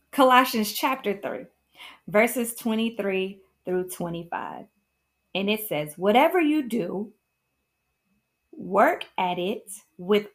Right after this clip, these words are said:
all your heart, as working for the Lord,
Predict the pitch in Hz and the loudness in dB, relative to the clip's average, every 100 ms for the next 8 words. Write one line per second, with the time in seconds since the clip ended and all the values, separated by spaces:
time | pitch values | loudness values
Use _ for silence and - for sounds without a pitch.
0 | _ 208 226 269 285 294 - 202 208 226 | _ 2 2 2 -2 -6 -8 -2 -2 -2
1 | 247 254 - 226 - _ - _ _ _ | -6 -10 -10 -10 -10 _ -20 _ _ _
2 | _ _ _ _ 220 190 180 208 196 247 | _ _ _ _ 0 0 0 -2 2 2
3 | 269 247 240 - 190 196 202 175 160 156 | 0 -4 -4 -4 -2 0 0 0 -4 -6
4 | 160 | -10